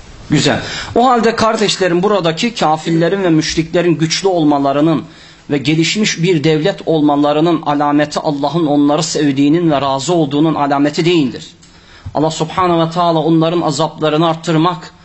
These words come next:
ve şirklerini çoğaltmak ve ahirette bir paylarının olmamasını sağlamak amacıyla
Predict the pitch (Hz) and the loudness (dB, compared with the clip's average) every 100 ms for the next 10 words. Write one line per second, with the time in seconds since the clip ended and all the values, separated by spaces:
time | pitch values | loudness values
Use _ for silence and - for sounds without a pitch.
0 | - - - 139 - 160 165 165 160 165 | -20 -20 -6 -4 -2 -4 -2 0 0 0
1 | 165 160 156 180 196 196 - - - - | 0 -2 -2 -2 -4 -4 -18 -20 -20 -6
2 | 120 156 160 156 165 165 165 180 151 160 | -2 2 2 2 0 -2 -2 -4 0 -2
3 | 160 165 160 156 147 151 151 147 196 196 | -2 -2 0 2 2 2 0 0 -2 0
4 | 165 156 147 - 151 139 156 147 151 151 | 0 0 -2 0 -2 0 -2 0 0 0
5 | 156 139 143 147 240 247 247 | -2 -2 0 0 2 0 -2